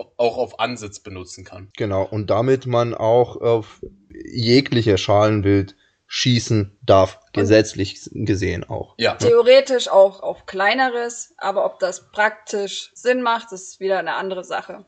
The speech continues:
Speaker 2: Genau,
Speaker 1: Richtig.
Speaker 2: es ist die Frage, was man, was man damit machen will. Also ob man ein Wildbrett verwenden will oder f-, äh, ähm, die Decke, also Fell verwen-, verwenden will und so weiter. Da, da macht's schon einen Unterschied. Ja.
Speaker 3: Für einen Hegeabschuss geht's immer, das ist ja auch
Speaker 1: <laughs>
Speaker 3: wichtig.
Speaker 1: Stimmt,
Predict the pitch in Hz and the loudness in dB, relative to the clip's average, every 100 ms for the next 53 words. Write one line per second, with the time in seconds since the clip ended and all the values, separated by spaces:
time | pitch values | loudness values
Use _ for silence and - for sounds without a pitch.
0 | _ 117 127 113 104 107 110 127 117 110 | _ -4 0 2 0 -6 -8 -8 -8 -4
1 | 113 110 131 117 117 120 117 104 110 110 | 2 4 4 2 0 -2 -4 -6 -6 -2
2 | 104 104 104 107 95 107 98 92 101 82 | 2 2 2 2 0 0 -2 4 4 6
3 | 98 104 107 110 107 98 95 117 135 120 | 4 4 2 2 -2 -2 2 2 4 2
4 | - 107 104 101 107 95 101 104 - 92 | 2 0 2 0 -4 2 4 4 2 2
5 | 92 73 - - - 104 95 78 90 98 | 4 2 -2 -8 -2 2 2 0 -2 0
6 | 95 92 87 87 104 107 101 98 - 113 | 0 -4 -8 -2 -2 0 -2 -2 -2 4
7 | 117 110 - 104 107 98 _ - 101 95 | 4 4 -2 -2 -2 -2 _ -8 -2 0
8 | 95 95 95 95 - - _ 101 95 85 | -2 -2 0 -2 -6 -20 _ -6 -4 0
9 | 90 95 87 87 90 - 87 87 98 - | 0 0 -2 -2 -4 -4 -8 -4 -4 -4
10 | 120 101 78 85 90 92 98 - - 87 | -4 -4 -4 -6 -4 -4 -6 -10 -16 -8
11 | 254 247 233 311 294 220 226 262 - 208 | -6 -6 -8 -4 0 0 -2 -12 -10 -12
12 | 196 185 196 170 180 196 165 131 185 196 | -12 -12 -12 -12 -14 -16 -14 -12 -12 -14
13 | 185 170 _ _ _ - 127 143 165 | -16 -20 _ _ _ -12 -4 -4 -4